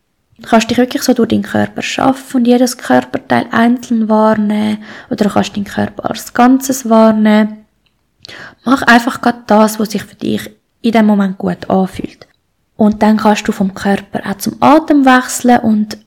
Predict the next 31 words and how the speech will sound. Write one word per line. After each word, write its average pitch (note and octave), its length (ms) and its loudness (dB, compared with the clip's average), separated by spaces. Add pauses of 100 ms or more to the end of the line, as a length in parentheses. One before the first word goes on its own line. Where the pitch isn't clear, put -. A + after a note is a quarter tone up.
(640)
deinen G#3 200 -2
Atem C4 500 4
wahrnehmen, A#3+ 720 4
deinen G#3 180 -4
Atem G3 420 -4
beobachten. A#3 920 2 (720)
Und A3+ 120 -6
so C4 200 6
wirst C4+ 260 4
du B3+ 60 -4
ganz A3+ 280 0
präsent. G3+ 800 -4
So A3+ 140 0
kommst A#3+ 380 0
du A#3 40 -2
bei A3 120 -4
dir G#3+ 400 0
an G#3 260 6
und A3+ 160 0
in A3 100 -4
deinem G3+ 280 -2
Inneren G#3+ 500 0
an. F#3 280 -6 (840)
So - 160 -2
kommst A#3+ 360 4
du B3+ 60 0
in A3+ 160 -2
den G#3+ 300 4
Modus A3+ 480 2
vom F#3+ 400 -4
Wahrnehmen. G3 720 4